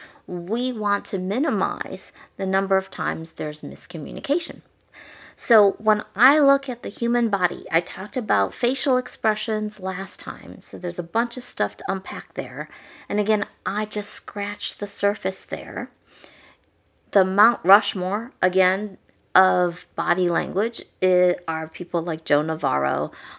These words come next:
are people like Desmond Harris, and Paul Ekman. Paul Ekman was, like, the discoverer or founder of micro expressions. So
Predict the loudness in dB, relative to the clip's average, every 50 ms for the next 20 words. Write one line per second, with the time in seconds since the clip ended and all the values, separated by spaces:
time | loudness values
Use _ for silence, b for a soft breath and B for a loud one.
0 | B B -4 -4 -4 -4 -4 -6 -2 -2 -2 0 0 0 -2 0 2 2 2 2
1 | 2 -2 -6 -6 -6 -4 -4 -2 0 2 2 2 0 -2 -4 -8 -12 -16 b b
2 | _ -10 -10 -10 -6 0 2 2 4 4 2 2 2 0 -8 -8 -10 b b b
3 | b b -2 2 2 2 2 2 4 4 4 4 2 0 -2 -2 -2 -2 -4 -10
4 | -12 -14 B B B B B B 0 2 2 2 2 0 0 0 0 -2 -4 -2
5 | 0 0 2 0 -2 -4 -4 -4 -4 -4 -6 -4 0 4 4 4 6 6 6 6
6 | 6 6 4 2 0 -2 -4 -2 0 4 4 6 6 4 4 2 2 2 2 2
7 | 0 -2 -2 -2 -2 -2 -2 -2 -2 -2 -2 -2 -2 -2 -6 -8 -10 -8 -6 -6
8 | -6 -6 -10 -12 -14 -16 -14 -12 -10 -6 0 2 4 4 4 2 0